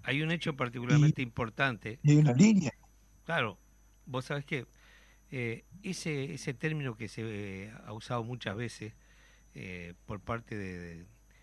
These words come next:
Speaker 1: de los gobiernos después de la dictadura, ¿no? Que decían, "La culpa la tuvimos todos".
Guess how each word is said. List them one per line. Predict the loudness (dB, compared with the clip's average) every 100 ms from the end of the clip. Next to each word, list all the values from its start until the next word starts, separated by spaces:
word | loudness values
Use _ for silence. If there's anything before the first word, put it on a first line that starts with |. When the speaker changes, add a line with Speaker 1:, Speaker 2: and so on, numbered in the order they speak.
| _ _ _ _ _ -10
Speaker 1:
de | -6
los | -2
gobiernos | -2 0 0 0 -2
después | -4 -4 -4
de | -2
la | -4
dictadura, | -6 -8 -8 -6 -6 -8 -12 _ _
¿no? | -14 -12 -14 -16 -12
Que | -10
decían, | -8 -8 -6 -6 -8
"La | -10
culpa | -8 -6 -6 -6 -8 -8
la | -12
tuvimos | -12 -8 -8 -8 -12 -8
todos". | -6 -6 -12 -20